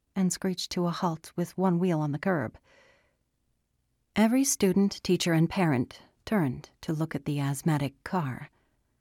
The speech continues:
Then they turned and stared at Andy. The smile slid from her face and shattered on the sidewalk. "No," she whispered. Jess mumbled, "Incoming."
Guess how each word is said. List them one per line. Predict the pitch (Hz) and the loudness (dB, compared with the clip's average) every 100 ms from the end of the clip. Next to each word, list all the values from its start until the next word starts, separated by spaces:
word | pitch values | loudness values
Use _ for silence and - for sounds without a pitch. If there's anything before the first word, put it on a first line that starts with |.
| _ _ _ _ - | _ _ _ _ -4
Then | 185 180 | 2 6
they | 175 | 4
turned | 175 185 165 156 156 | 4 2 4 2 2
and | 147 151 | -2 -4
stared | - - 143 135 139 | -6 -4 -2 -2 -4
at | - 151 | -8 -6
Andy. | 170 139 127 127 135 _ _ _ _ _ _ _ _ _ _ _ _ _ _ | -6 -4 -6 -8 -10 _ _ _ _ _ _ _ _ _ _ _ _ _ _
The | 175 | -6
smile | - 190 170 170 170 | -2 0 2 2 0
slid | - 175 165 | -4 -4 -4
from | - 165 | 0 0
her | |
face | 160 160 151 156 - - _ - | 0 -4 -8 -8 -14 -16 _ -6
and | 151 | -4
shattered | 147 - 156 156 | -2 0 -2 -2
on | 147 147 | -4 -4
the | 147 | -4
sidewalk. | - 151 - 151 - - _ _ _ _ _ _ _ _ _ _ _ _ _ | -6 -6 -6 -10 -14 -20 _ _ _ _ _ _ _ _ _ _ _ _ _
"No," | - 190 175 - - _ _ _ _ _ _ - | -6 -6 -6 -10 -16 _ _ _ _ _ _ -14
she | - | -10
whispered. | 147 143 - 139 135 _ _ _ _ _ _ _ _ _ _ _ _ | -6 -6 -6 -6 -8 _ _ _ _ _ _ _ _ _ _ _ _
Jess | - 160 - | -2 0 2
mumbled, | 175 160 147 147 147 _ _ _ _ _ _ _ | 2 4 2 -2 -6 _ _ _ _ _ _ _
"Incoming." | - 220 240 240 - 160 143 113 95 | 2 4 4 0 -4 -6 -4 -6 -10